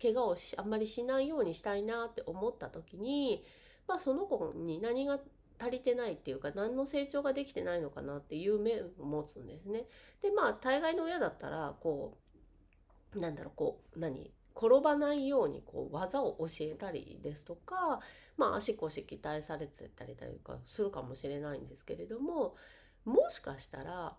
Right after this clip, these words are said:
なんかその子の視点、あの、見ているものが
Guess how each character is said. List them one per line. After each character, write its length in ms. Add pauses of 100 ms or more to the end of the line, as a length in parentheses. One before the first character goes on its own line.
(400)
な 100
ん 20
か 80
そ 160
の 80
子 200
の 240
視 300
点、 140 (480)
あ 120
の、 100
見 160 (100)
て 220
い 60
る 140
も 180
の 220
が 420